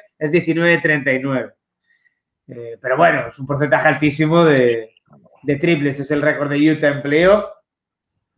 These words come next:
Y es lo que venía haciendo todo el año, tirar mucho de tres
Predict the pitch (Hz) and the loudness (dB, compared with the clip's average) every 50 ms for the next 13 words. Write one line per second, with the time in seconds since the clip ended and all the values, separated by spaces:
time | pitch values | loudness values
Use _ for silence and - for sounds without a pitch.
0 | _ _ _ _ _ _ _ _ _ - 214 220 220 247 220 220 208 196 196 202 | _ _ _ _ _ _ _ _ _ 2 2 4 4 4 2 4 2 2 2 2
1 | 196 180 147 185 185 185 180 180 165 143 131 127 113 107 107 101 - 151 156 170 | 0 0 0 -2 -2 -2 -2 -2 -2 -2 -2 -4 -6 -8 -14 -10 -6 -2 0 0
2 | 170 170 165 175 175 170 170 165 160 165 165 185 214 240 262 262 - - _ | 0 0 -2 -4 -6 -4 -4 -4 -4 -4 -4 -4 -4 -4 -4 -6 -10 -18 _